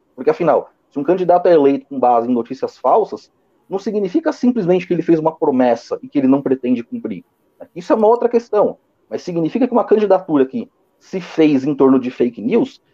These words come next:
é, envolve um sujeito que foi a público e disseminou mentiras pra, eventualmente, denegrir o nome de um, de um, de um candidato rival, que usou de mentiras pra, enfim, promover o seu próprio nome ou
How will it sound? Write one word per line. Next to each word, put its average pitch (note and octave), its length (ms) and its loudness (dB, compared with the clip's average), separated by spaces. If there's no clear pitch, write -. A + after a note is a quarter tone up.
é, G#2+ 320 2
envolve F#3+ 480 2
um G#3+ 80 -2
sujeito D#3+ 680 0
que D#3+ 260 -4
foi F#4+ 300 2
a F#3+ 60 2
público G#3 560 -8
e E3 80 -14
disseminou F3 580 -2
mentiras F3+ 840 -4
pra, E3 260 2
eventualmente, C#3+ 800 0
denegrir C#3+ 460 -2
o F3+ 60 0
nome D#3 320 2
de C3+ 80 -4
um, B2+ 140 2
de A#2 80 -6
um, A#2 120 -2
de B2+ 80 -4
um C3 80 2
candidato C3 560 0
rival, G#2 560 0
que C3+ 80 -8
usou C3+ 320 2
de A#3 260 -8
mentiras D#3+ 720 -4
pra, B2 340 2
enfim, C3 240 -8
promover D#3 520 0
o F3 60 4
seu D3+ 180 -2
próprio C#3 320 0
nome A#2+ 480 0
ou A#2 260 -4